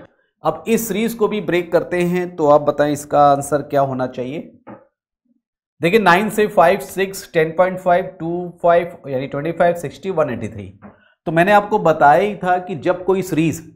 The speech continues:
just हाफ से कुछ ज़्यादा या कम होती है तो इसका मतलब है मिक्स सीरीज। तो मिक्स सीरीज में पहले हिट करेंगे, ठीक है। तो मिक्स सीरीज के according अगर हम यहाँ पे देखा जाए तो आप यहाँ पर देखिए just हाफ से कुछ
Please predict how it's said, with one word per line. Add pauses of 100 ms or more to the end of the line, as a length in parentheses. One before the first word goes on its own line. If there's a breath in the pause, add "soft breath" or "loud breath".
(100)
just
हाफ
से
कुछ
ज़्यादा
या (180)
कम
होती
है (600 soft breath)
तो
इसका
मतलब
है
मिक्स
सीरीज। (300 soft breath)
तो
मिक्स
सीरीज
में
पहले
हिट
करेंगे,
ठीक
है। (560 loud breath)
तो
मिक्स
सीरीज
के
according
अगर
हम
यहाँ
पे
देखा
जाए (580 soft breath)
तो
आप
यहाँ
पर
देखिए (1500)
just
हाफ
से
कुछ